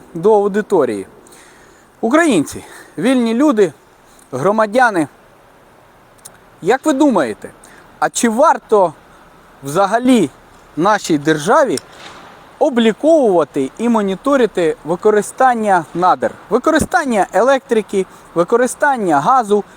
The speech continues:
використання води, усі комунальні платежі. І як ви думаєте, яка частина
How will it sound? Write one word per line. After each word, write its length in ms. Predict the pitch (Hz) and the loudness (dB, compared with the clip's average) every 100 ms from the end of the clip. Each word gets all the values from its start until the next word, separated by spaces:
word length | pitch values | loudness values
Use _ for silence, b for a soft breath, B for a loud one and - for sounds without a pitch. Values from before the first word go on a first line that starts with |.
| B - | B -4
використання 920 | 170 240 247 - 294 247 208 175 151 | 0 0 0 0 -2 -2 -2 0 0
води, 500 | 135 160 185 262 226 B B - | 0 -2 0 0 -2 B B -4
усі 240 | 247 - | 0 0
комунальні 600 | 320 247 214 208 196 175 | 0 -2 -2 0 0 0
платежі. 640 | 160 170 160 190 180 285 311 B B B B - | -2 -2 -2 -4 -2 -2 -2 B B B B -6
І 100 | 240 | 0
як 220 | 330 311 | 0 0
ви 80 | 294 | -4
думаєте, 480 | 262 254 185 156 160 | -2 0 0 -2 -4
яка 560 | 185 226 285 277 220 - - | -2 -2 2 2 0 -4 -14
частина 720 | - 240 - - 311 208 143 | -2 -2 -2 0 0 2 0